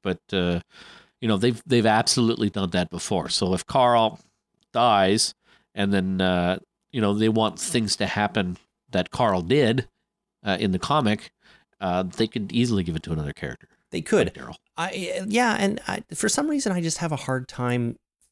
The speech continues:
Speaker 2: equating Daryl and Carl. Like, I, I, I have a hard time imagining Daryl doing any Carl stuff, or vice versa, really. So I don't know that it would necessarily be Daryl, the one taking over Carl's storyline from the comic, or even being influenced by it,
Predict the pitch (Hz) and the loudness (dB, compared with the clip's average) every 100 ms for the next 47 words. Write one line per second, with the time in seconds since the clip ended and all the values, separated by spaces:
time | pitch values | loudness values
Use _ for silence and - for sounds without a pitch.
0 | _ _ _ - 120 - 117 110 117 107 | _ _ _ -16 -14 0 4 4 4 2
1 | 101 - - - _ - 101 101 104 104 | 0 -6 -20 -20 _ -6 0 4 4 4
2 | 98 92 - 104 98 120 127 101 117 120 | 2 -2 -4 2 4 4 2 2 0 0
3 | 127 139 143 _ _ 131 170 185 147 143 | 0 -2 -4 _ _ -4 -2 0 0 0
4 | 139 127 101 110 104 98 82 95 101 90 | 0 2 2 2 2 -2 0 2 2 2
5 | 87 98 98 90 87 80 - 101 85 76 | -2 0 2 0 -2 -4 -2 0 0 0
6 | - - - - - _ _ - 139 151 | -4 -6 -10 -14 -20 _ _ -2 2 2
7 | 98 107 - - 90 76 - - - - | 2 2 2 0 -2 -2 -6 -16 -18 -18
8 | - - 110 110 - _ _ _ _ _ | -4 2 4 4 0 _ _ _ _ _
9 | _ _ _ _ 139 175 170 139 135 123 | _ _ _ _ 0 2 2 4 4 4
10 | 107 107 101 110 - - 104 101 95 85 | 2 0 2 0 0 0 2 2 2 -2
11 | 85 98 - 85 95 117 131 143 _ _ | -6 -10 -6 0 2 2 2 -2 _ _
12 | _ 110 104 110 113 - 113 - 113 110 | _ 0 2 4 2 0 -2 0 2 2
13 | 113 110 - 113 117 113 - 120 117 117 | 2 0 0 2 4 0 -2 0 2 4
14 | 117 117 120 120 120 123 113 110 - 117 | 4 4 2 0 -4 -4 -2 -2 0 2
15 | 120 120 - 120 98 101 104 104 101 95 | 2 0 0 2 4 4 2 2 2 2
16 | 95 98 120 117 - - 123 139 | 0 0 0 0 -2 -4 -2 -2